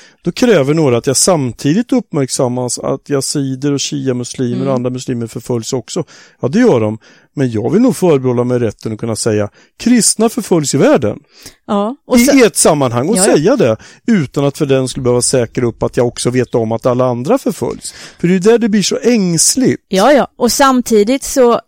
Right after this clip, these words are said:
Speaker 2: har vi ju en historia av att det lätt blir kristendom
Speaker 1: Ja.
Speaker 2: emot islam.
Speaker 1: Absolut.
Speaker 2: Att det, liksom, det ligger där
Speaker 1: Ja.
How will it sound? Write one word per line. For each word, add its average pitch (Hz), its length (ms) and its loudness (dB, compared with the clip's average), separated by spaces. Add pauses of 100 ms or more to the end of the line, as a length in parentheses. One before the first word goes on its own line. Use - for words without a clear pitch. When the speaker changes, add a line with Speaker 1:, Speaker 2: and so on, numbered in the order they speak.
(140)
Speaker 2:
har 220 240 2
vi 233 100 -2
ju 262 80 2
en 247 140 2
historia 190 680 0
av 175 300 -4
att 180 180 -6
det 185 100 -2
lätt 190 400 -2
blir 220 560 0
kristendom 180 680 -2
Speaker 1:
Ja. 180 60 0
Speaker 2:
emot 175 320 -6
islam. 180 580 -4 (240)
Speaker 1:
Absolut. 131 840 -2 (400)
Speaker 2:
Att 202 100 -6 (140)
det, 190 120 -6
liksom, 196 460 -4
det 190 240 0
ligger 214 440 0
där 175 260 2
Speaker 1:
Ja. 110 180 -2